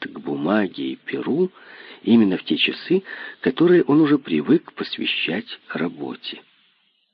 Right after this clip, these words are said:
И тут он иногда пишет автоматически.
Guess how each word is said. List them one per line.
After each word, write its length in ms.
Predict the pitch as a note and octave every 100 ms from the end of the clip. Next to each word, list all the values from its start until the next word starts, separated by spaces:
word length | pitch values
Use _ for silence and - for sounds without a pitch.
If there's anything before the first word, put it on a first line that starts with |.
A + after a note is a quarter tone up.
| _ _ _ _ _ _ -
И 80 |
тут 380 | - - G#3 -
он 160 | F3 B2
иногда 340 | F2+ F#3+ G3+
пишет 480 | G3+ F3+ - - - _ _ _
автоматически. 1300 | - D#3 - F#3 F#3 - - - - B2+ - - -